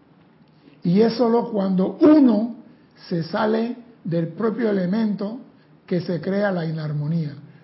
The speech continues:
Pero la inarmonía de por sí no es un elemento. El hombre es el único creador de la inarmonía. El elemento humano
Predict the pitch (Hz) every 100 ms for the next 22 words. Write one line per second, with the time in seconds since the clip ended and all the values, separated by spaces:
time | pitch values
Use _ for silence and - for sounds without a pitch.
0 | _ - 220 208 196 196 202 196 190 196
1 | 254 277 190 180 190 185 180 165 285 320
2 | - - - - - - 160 214 220 220
3 | 180 165 156 151 127 - - - - _
4 | _ _ _ _ _ _ - _ - _
5 | _ _ _ _ _ _ _ _ _ -
6 | 175 208 220 196 196 220 - - - 175
7 | 202 185 208 202 202 190 190 175 151 156
8 | 185 170 160 147 143 139 139 131 123 -
9 | _ _ _ _ - - 214 220 220 226
10 | 254 311 320 - 269 240 220 247 277 202
11 | 160